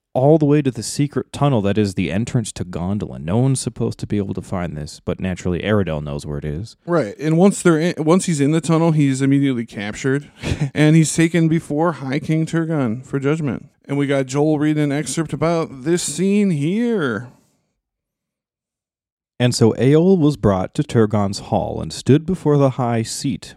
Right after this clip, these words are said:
Speaker 1: proud and sullen. But Turgon treated him with honor,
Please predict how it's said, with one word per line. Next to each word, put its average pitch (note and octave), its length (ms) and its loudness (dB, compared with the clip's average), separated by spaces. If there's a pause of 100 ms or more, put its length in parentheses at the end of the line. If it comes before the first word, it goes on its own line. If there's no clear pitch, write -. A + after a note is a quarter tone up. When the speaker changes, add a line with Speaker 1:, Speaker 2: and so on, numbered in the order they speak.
(120)
Speaker 1:
proud G2 520 -2
and D#2 160 -8
sullen. D#2 500 -4 (460)
But F#2+ 140 0
Turgon F#3+ 420 2
treated D#3 320 2
him D#3 120 4
with D#3 140 0
honor, A2 440 0